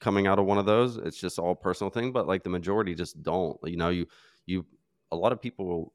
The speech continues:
when, when they're building on Solana, what I've noticed is, like,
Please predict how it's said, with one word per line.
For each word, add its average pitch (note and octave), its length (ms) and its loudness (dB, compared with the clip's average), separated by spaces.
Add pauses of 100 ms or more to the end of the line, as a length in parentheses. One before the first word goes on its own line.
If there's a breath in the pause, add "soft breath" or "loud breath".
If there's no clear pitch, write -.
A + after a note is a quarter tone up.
(140)
when, F2+ 320 -2
when F2+ 160 0
they're F2 120 2
building F2 280 0
on F2 80 -2
Solana, F#2 360 0
what F2 120 0
I've D#2 160 -4
noticed F#2 340 0
is, D2 140 -8
like, D2+ 180 -6